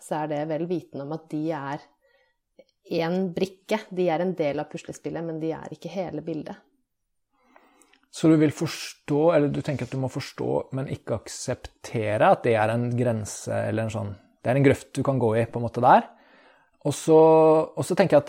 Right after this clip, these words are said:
Speaker 2: det må jo være en annen grøft, en motsatt grøft, at du på en måte, noen av perspektivene dine, for eksempel når du, når du skriver, eh, hvis du skri-, altså du skriver at det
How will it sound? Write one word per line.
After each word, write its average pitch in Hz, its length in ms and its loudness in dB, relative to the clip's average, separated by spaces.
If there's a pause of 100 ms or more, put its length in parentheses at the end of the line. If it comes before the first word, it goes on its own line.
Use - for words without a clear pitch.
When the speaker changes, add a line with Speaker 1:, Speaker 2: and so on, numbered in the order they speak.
Speaker 2:
det 147 80 2
må 143 160 2
jo 151 80 6
være 135 160 6
en 139 80 2
annen 117 720 -4
grøft, 120 320 -4
en 139 80 2
motsatt 127 400 0
grøft, 139 400 2
at 131 160 -4
du 139 160 2
på 139 140 -6
en 135 80 -2
måte, 147 160 -2
noen 131 260 0
av 127 80 0
perspektivene 120 560 -2
dine, 127 160 -2
for 127 140 -4
eksempel 123 260 -6
når 120 140 -2
du, 123 80 2 (640)
når 135 100 6
du 139 60 4
skriver, 117 800 0
eh, 117 180 6
hvis 117 140 -2
du 139 80 -2
skri-, 120 160 -6 (100)
altså 127 160 -2
du 120 80 -2
skriver 110 400 -2
at - 160 -6
det 123 80 2